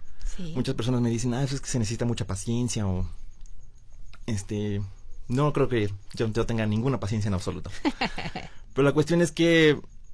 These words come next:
Speaker 2: pa-, antes de, para empezar a hacer una figura, yo hago bocetos del rostro.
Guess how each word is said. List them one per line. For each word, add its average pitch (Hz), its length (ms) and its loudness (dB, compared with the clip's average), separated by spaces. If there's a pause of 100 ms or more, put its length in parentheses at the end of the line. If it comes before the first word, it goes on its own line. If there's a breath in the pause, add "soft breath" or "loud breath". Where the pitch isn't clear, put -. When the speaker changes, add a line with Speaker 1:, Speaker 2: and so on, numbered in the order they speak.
(180)
Speaker 2:
pa-, 139 140 6
antes 151 160 6
de, 160 80 8
para 156 160 4
empezar 160 180 4
a 202 40 8
hacer 196 120 6
una 196 180 6
figura, 151 340 2
yo 156 140 4
hago 151 140 4
bocetos 139 500 2
del 104 140 0
rostro. 117 360 0